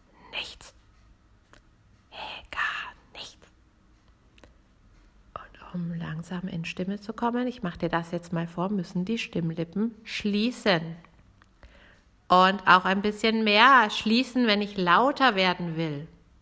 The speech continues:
Also hat sich was mit Entspannen. Wann entspannen denn deine Stimmlippen dann? Ha, ha, ha. Das ist jetzt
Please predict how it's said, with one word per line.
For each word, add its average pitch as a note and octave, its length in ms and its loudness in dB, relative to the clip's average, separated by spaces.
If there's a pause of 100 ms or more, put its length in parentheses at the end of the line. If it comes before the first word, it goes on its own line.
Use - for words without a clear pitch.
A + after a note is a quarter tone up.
(1300)
Also E3 300 -4
hat C#3 160 -8
sich D4+ 220 -2
was F3+ 220 0
mit E3 140 -4
Entspannen. D#3 600 -8 (320)
Wann C4+ 320 4
entspannen A#3+ 760 -4
denn F#3 200 -8
deine D#3 260 -8
Stimmlippen C4+ 600 -2
dann? D3+ 240 -6
Ha, - 140 4
ha, D#3+ 200 -4
ha. - 180 -4 (400)
Das E3+ 240 -2
ist - 280 -10
jetzt - 380 -10